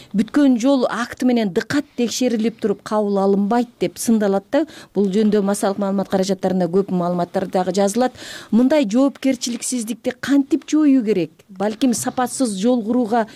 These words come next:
кеткен каражатты заказ берген тараптын мойнуна илип койсо, жоопкерчилик, э, анан сапат жогорулап жүрбөсүн. Сиз кандай дейсиз?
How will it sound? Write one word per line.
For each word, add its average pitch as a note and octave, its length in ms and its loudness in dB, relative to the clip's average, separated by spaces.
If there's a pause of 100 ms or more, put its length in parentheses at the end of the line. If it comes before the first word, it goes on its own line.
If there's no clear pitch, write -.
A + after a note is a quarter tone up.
(160)
кеткен B3 340 0
каражатты A#3 640 -2 (240)
заказ A#3+ 420 0
берген A3+ 260 0
тараптын A#3+ 460 -2
мойнуна B3 560 4
илип A#3 300 -4
койсо, C4+ 340 -4 (400)
жоопкерчилик, B3+ 680 0 (160)
э, G3 240 -4
анан G#3 400 -2
сапат B3 380 -2 (120)
жогорулап A#3 640 -2
жүрбөсүн. C4 380 -2
Сиз F#3+ 180 -4
кандай B3 280 0
дейсиз? - 400 -6